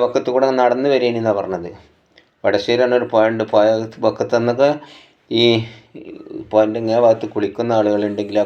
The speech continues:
കുളി കഴിയണവരെ പുറത്ത് കാത്തു നിന്നാണ്ട് എന്ത് ചെയ്യും, നില കടന്നു പോരും. കാരണം കാല് പൊന്തിക്കുമ്പോൾ അവിടുത്തെ കാണുന്നില്ല നിലക്ക്. ഇങ്ങനെ സൂക്ഷ്മതയെ പ്രവർത്തിച്ച ആളുകളായിരുന്നു അവരൊക്കെ. അപ്പോൾ ഇതൊക്കെയാണ് നമ്മളെ മാതൃക. അങ്ങോട്ടോട്ട് തർക്കിക്കാതെ നമ്മൾ ഈമാൻ രക്ഷപ്പെടുത്താൻ നോക്കുക. ഇത്രയും പറഞ്ഞുകൊണ്ട് ഞാൻ നിർത്തുകയാണ്.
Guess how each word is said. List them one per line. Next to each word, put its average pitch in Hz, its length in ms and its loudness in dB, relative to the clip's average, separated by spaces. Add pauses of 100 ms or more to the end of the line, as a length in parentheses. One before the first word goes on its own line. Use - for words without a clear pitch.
കുളി 110 240 -2
കഴിയണവരെ 101 460 -2
പുറത്ത് 95 320 -6
കാത്തു 98 280 0
നിന്നാണ്ട് 92 320 -6 (640)
എന്ത് 104 160 0
ചെയ്യും, 110 240 6 (160)
നില 104 120 2 (100)
കടന്നു 104 280 0
പോരും. 92 240 -6
കാരണം 107 300 -2
കാല് 101 300 4
പൊന്തിക്കുമ്പോൾ 107 500 0
അവിടുത്തെ 95 360 -4
കാണുന്നില്ല 92 340 -8
നിലക്ക്. 80 240 -16 (420)
ഇങ്ങനെ 117 260 4
സൂക്ഷ്മതയെ 110 460 2
പ്രവർത്തിച്ച 101 480 -2
ആളുകളായിരുന്നു 90 540 -6
അവരൊക്കെ. 78 320 -16 (1120)
അപ്പോൾ 95 200 -2
ഇതൊക്കെയാണ് 123 520 2
നമ്മളെ 107 260 0
മാതൃക. 92 400 -4
അങ്ങോട്ടോട്ട് 113 420 0
തർക്കിക്കാതെ 95 640 -2
നമ്മൾ 104 160 -4 (160)
ഈമാൻ 117 400 -2
രക്ഷപ്പെടുത്താൻ 95 560 -8
നോക്കുക. 82 260 -14 (880)
ഇത്രയും 110 280 -2
പറഞ്ഞുകൊണ്ട് 98 340 0
ഞാൻ 95 140 -4
നിർത്തുകയാണ്. 90 440 -4